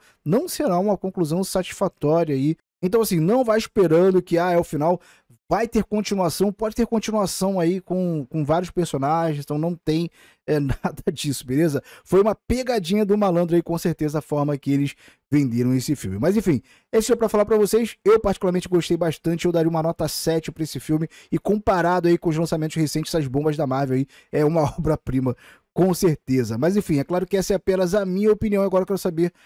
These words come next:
ah, de vocês, o que que vocês acham disso tudo.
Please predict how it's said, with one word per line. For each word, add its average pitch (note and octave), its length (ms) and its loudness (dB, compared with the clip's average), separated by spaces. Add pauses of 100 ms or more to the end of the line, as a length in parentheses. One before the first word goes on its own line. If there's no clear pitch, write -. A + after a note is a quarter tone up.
(160)
ah, F3+ 200 0
de D3 180 -2
vocês, E3+ 380 0
o - 40 -20
que E3+ 120 -2
que - 100 -14
vocês E3 460 -4
acham D#3+ 320 -2
disso D3+ 260 -6
tudo. F3+ 360 0